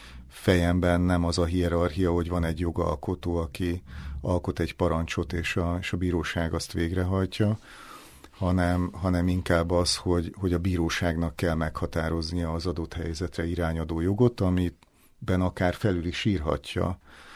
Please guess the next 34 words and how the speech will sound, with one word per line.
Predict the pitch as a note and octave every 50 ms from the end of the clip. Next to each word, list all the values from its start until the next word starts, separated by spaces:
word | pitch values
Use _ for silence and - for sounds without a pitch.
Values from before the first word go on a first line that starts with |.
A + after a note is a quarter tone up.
| - - - - -
a, | - - G2 F2 E2+ E2+ E2+ E2+ - -
a | - -
jogalkotó | F#2 F#2 F#2 - F2+ E2 D#2 - - F2+ - F#2 E2
parancsát. | - - F#2 F#2 G2 G2+ G#2 - - - A#2 A#2 A#2+ - - - - - - - - - - - - - -
Ez | A#2 F#2
egy | A2 G#2 G#2+
elég, | A#2 A#2+ B2+ A#2 G#2 F#2+ F#2+ F#2+ F#2+
ö, | F#2 F#2 F2+
magánjogias, | F2+ G2+ G#2 G2 G2+ F2+ E2+ F2+ F#2 F2 E2+ E2+ F#2+ F#2 F2+ F2 - -
vagy | F#2+ E2+ -
talán | - F2+ F2 F2 E2+
polgárjogias, | - - G2+ F#2+ F#2+ F#2+ F#2 F2 F2 F2 F2 F2 F2 F2+ F2 E2+ - -
és, | G2 F2 - - - - - - - - - -
mm, | D3+ D3+ C3 G#2+ G2 G#2+ G2+ G2 F#2+ F2 - A2 A#2 C3 -
talán | - - G2+ G2 F#2+ F2+
alkotmányjogias | F#2 F#2+ F2+ - G#2 F2+ - F2+ E2+ E2+ E2+ F2 E2+ E2+ F2+ E2+ E2+ - -
is, | G2+ F#2 F2+
de | F2+ F2+
ezt | E2+ E2 - -
nem | F#2+ F2+
merem | F2 F2 E2 E2 E2+
magamra | E2+ F2+ F2 E2+ F2 F2 E2+ F2 F2
venni, | F2+ F2+ F2 F2+ G2 G#2+ B2+ B2 - - - - - - - - -
de | - F#2
egy | F#2 F#2 F#2 G#2+
elég | G#2 G#2 G2+ F#2 -
polgárjogias | - F#2+ F#2 F#2 F2+ F#2 E2+ E2 F2 F2+ E2+ F2 F2+ F2 F2 E2
gondolkodás, | - F2+ F#2 F#2 F#2 F2+ E2+ - F#2+ F2 F2+ F2+ - -
nem | G#2+ G2 F#2
biztos, | F2+ F2+ - - F2+ -
hogy | - F#2 E2+
ugyanez | F#2 F2+ E2+ E2 E2+ E2+ E2+ D#2
működik, | F2 F2 E2+ D#2+ - F2+ D#2+ E2 E2+ - - - -
ö, | - F2+ F2 E2+ E2+